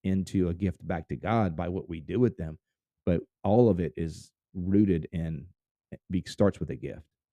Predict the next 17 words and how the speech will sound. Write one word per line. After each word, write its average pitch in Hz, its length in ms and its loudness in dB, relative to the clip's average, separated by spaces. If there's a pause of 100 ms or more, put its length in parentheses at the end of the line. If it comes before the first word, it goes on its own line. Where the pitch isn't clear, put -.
(420)
And 101 160 2
certainly 117 320 8
when 95 100 4
it 90 80 -4
comes 107 160 2
to 82 80 -4
spiritual 131 420 4
benefits, 85 580 -2 (460)
you 92 80 0
know, 82 120 -2
every 110 300 6
Christian 92 640 0 (1900)
is 98 320 6
indebted 101 580 6
to 98 100 0
someone 107 460 2
else. - 440 -2